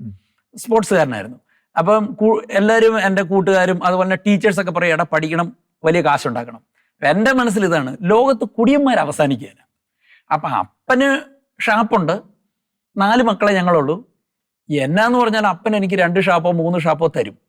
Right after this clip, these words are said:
Speaker 2: മൂന്ന് ഷാപ്പുണ്ടെങ്കിൽ നമുക്ക് എന്താ പറയാ, നല്ല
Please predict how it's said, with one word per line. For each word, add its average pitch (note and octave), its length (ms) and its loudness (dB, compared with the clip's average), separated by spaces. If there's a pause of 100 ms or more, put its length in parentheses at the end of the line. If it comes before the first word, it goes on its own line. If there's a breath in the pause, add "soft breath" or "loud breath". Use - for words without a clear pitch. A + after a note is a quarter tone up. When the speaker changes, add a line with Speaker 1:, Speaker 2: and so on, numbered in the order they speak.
Speaker 2:
മൂന്ന് B3 320 2
ഷാപ്പുണ്ടെങ്കിൽ F#3+ 920 -2 (540)
നമുക്ക് G#3 600 2 (240)
എന്താ G3 220 2
പറയാ, F3+ 220 4
നല്ല E3+ 320 0